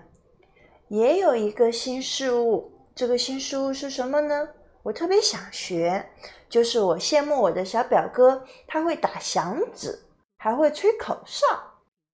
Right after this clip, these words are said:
你看我到现在，到现在我的响指打得还是不好，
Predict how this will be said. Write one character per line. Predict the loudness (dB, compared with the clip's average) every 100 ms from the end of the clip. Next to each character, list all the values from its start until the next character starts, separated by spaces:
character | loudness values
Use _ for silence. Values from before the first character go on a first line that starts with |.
| _
你 | -10
看 | 0 0
我 | 2
到 | 2
现 | 0 2 2
在， | 2 2 -4 -12 _ _ _ _ -20 _ _ _
到 | 0 2
现 | 2 0 0
在 | 4 6
我 | 6
的 | 2
响 | 0 2 0 -2
指 | -6
打 | 0 0 -2
得 | -8
还 | -6 -6 -6
是 | -4 -6
不 | -6 -8
好， | -8